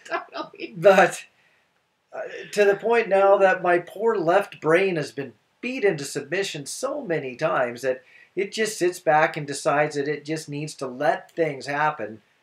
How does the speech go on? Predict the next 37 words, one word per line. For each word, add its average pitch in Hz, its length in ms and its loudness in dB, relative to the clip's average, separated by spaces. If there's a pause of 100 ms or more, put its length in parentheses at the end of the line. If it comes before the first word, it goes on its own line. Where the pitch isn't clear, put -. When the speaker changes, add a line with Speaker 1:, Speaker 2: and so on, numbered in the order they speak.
(220)
Speaker 2:
and 370 80 -6
then 330 180 -2
it 214 100 -4
can 170 140 -4
analyze 147 540 0
it 120 100 -12
later 117 340 -4
if - 120 -12
it 104 120 -14
needs 147 400 -10
to. 85 280 -8 (600)
I, 165 320 0 (280)
I, 156 280 -8 (240)
things 240 280 -8
are 208 80 -6
just 160 220 -8
so 170 180 -8
much - 400 -10 (640)
different 175 440 -6 (120)
for 123 180 -6
me 104 160 -12
now, 101 240 -10
and 120 120 -8
it 151 120 -8
took 247 220 -6
a 240 80 -2
lot 147 380 2
of 156 120 -4
years 143 600 0 (480)
to 180 140 -2
actually 175 500 -4
allow 135 1120 0 (340)
experiences 151 880 -6
to 135 100 -8
happen. 156 460 -8
So - 380 -6 (300)
whether 170 560 2